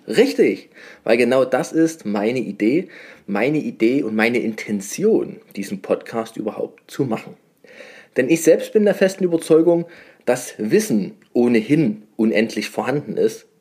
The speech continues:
aber das Wissen zu teilen, also das Wissen an die richtigen Menschen zu verteilen, sodass das Wissen den Menschen auch, den Menschen auch begegnen kann, das ist schon die höhere Kunst.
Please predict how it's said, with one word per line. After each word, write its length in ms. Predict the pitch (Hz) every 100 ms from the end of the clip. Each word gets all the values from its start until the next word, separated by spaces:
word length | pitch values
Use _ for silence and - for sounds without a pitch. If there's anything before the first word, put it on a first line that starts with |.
| _ _ _
aber 160 | 107 110
das 240 | 104 117
Wissen 220 | 135 127
zu 120 | 107
teilen, 540 | - - 185 180 90 - _ _ _ _ _ _ -
also 180 | 107 110
das 180 | 104 -
Wissen 300 | 143 123 110 - - - _ _
an 160 | - 123
die 140 | 110
richtigen 420 | 120 190 - 120
Menschen 460 | 110 156 208 104 -
zu 180 | - 135
verteilen, 680 | - 104 101 - 160 127 92
sodass 300 | 95 110 113
das 220 | 104 -
Wissen 380 | 139 - 117 107 - - _ _
den 260 | 117 117 113
Menschen 380 | 107 120 - 113
auch, 240 | 90 101
den 160 | - 104
Menschen 260 | 110 139
auch 140 | - -
begegnen 680 | - 110 127 196 - 98 90
kann, 280 | - - - - - - - -
das 160 | 135
ist 120 | 208
schon 240 | 214 170 160
die 180 | 160 143
höhere 400 | - 135 117 90
Kunst. 580 | - - 101 190 - -